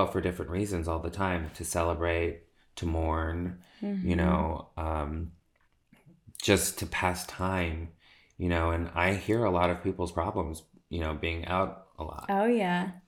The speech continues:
Speaker 1: And I'm here for it in a sense. Like, honestly, I have to protect my own energy and stuff like
Speaker 2: Mm-hmm.
Speaker 1: that. But in a, in another way,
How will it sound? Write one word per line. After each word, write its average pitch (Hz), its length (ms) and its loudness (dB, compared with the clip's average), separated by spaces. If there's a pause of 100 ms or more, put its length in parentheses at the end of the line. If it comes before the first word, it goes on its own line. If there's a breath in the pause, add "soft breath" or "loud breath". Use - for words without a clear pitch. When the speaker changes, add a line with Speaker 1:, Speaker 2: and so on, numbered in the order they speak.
Speaker 1:
And 90 720 4
I'm 98 160 2
here 135 220 -2
for 95 200 4
it 90 120 6
in 87 160 2
a 87 80 2
sense. 90 380 2
Like, 95 320 0
honestly, 110 360 4
I 92 40 8
have 90 100 4
to - 40 0
protect 90 380 -2
my 87 180 4
own 90 140 4
energy 85 460 -2
and 80 180 -4
stuff 208 220 2
like 190 160 2
Speaker 2:
Mm-hmm. 180 60 2
Speaker 1:
that. - 240 2
But - 280 -4 (800 soft breath)
in 104 180 4
a, 98 380 4 (480)
in 101 80 0
another 117 360 4
way, 101 360 6